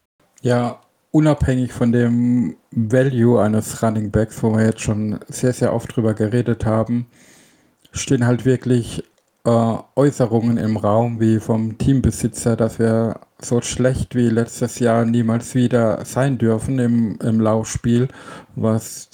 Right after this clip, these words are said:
äh, der Ligaschnitt betrifft, weil da waren wir halt Letzter. Und, äh, ein, ein, ein Steelers Speedrider in den letzten Tagen vermehrt Werbung dafür macht, dass, ähm, er wohl in der Organisation hört, dass er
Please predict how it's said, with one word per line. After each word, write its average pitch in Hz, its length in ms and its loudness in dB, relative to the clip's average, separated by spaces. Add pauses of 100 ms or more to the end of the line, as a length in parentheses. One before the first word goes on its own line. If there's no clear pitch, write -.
äh, 107 360 2
der 113 220 0
Ligaschnitt 113 880 -2
betrifft, - 520 -2
weil 101 160 0
da 101 200 0
waren 107 180 -2
wir 107 140 0
halt 104 300 -2
Letzter. 113 540 -2 (340)
Und, 117 580 2 (500)
äh, 104 60 -8
ein, 107 500 -4 (540)
ein, 107 240 -2
ein 107 180 2
Steelers 135 460 2
Speedrider 127 800 2
in 120 120 2
den 117 120 4
letzten 120 440 0
Tagen 113 440 0
vermehrt 113 500 0
Werbung 117 460 0
dafür 113 360 0
macht, 113 420 -2
dass, 113 320 -2 (420)
ähm, 117 360 2
er 117 260 0
wohl 120 260 4
in 120 160 2
der 120 140 4
Organisation 120 960 0
hört, 117 380 2
dass 117 280 -2
er 113 400 0